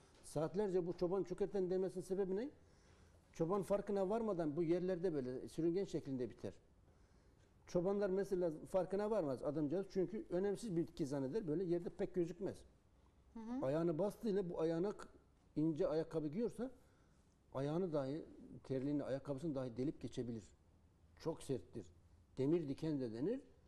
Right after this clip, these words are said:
Speaker 1: çoban çökerten denir, çakır diken denir. Çok
Speaker 2: Peki,
Speaker 1: serttir.
Speaker 2: e, hocam gastrite karşı ne yapacağız?
Speaker 1: Aa, bunu
Speaker 2: Mide.
Speaker 1: bitirmedik ki gastrite karşı.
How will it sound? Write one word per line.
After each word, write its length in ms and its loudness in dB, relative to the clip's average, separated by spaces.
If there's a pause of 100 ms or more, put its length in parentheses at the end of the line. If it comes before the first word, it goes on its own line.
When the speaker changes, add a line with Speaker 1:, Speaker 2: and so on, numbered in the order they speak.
(220)
Speaker 1:
çoban 280 0
çökerten 560 -4
denir, 180 -4 (680)
çakır 380 0
diken 320 -6
denir. 300 -14
Çok 140 2
Speaker 2:
Peki, 120 -8
Speaker 1:
serttir. 400 -4
Speaker 2:
e, 380 -4
hocam 360 0
gastrite 520 -2
karşı 380 -10
ne 40 -10
yapacağız? 400 -16 (1120)
Speaker 1:
Aa, 120 -2
bunu 100 4
Speaker 2:
Mide. 100 2
Speaker 1:
bitirmedik 380 0
ki 60 -16
gastrite 440 0
karşı. 180 -2